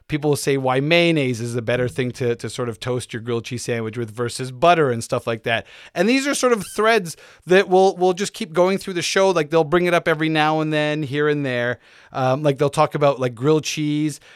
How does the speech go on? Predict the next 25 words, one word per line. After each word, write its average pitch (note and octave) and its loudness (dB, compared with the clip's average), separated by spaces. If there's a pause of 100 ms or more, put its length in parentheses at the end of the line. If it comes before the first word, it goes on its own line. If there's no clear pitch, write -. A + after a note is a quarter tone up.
(100)
Um, C#3 2
you E3 -4
know, D3 2
another D#3+ 4
thing, F3+ 0
it C#3 -12
came, E3 -2
like, D3+ -2
some, F3 0
uh, B2+ -6 (160)
someone, E3 -2
uh, B2+ -2
wrote D3+ 2
an C3+ -10
email D3 0
into C#3 -4
the B2 -6
show, D3+ 0
and D#3 -2
they C#3 -2
talked D3 -2
about C#3 0
how C#3+ 0
many D3 -2
outlets B2+ -4